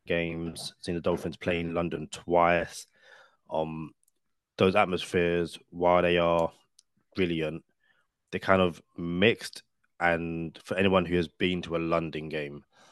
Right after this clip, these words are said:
it just feels like a massive party. Whereas in Germany, this felt like I was in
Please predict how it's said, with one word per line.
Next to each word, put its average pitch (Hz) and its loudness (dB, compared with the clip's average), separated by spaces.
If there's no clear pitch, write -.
it 107 -4
just 101 2
feels 98 4
like 87 2
a 85 -2
massive 85 -2
party. 80 -2
Whereas 80 -4
in 87 -6
Germany, 78 -6
this 87 -4
felt 87 -2
like 80 -8
I 87 2
was 87 0
in 82 -6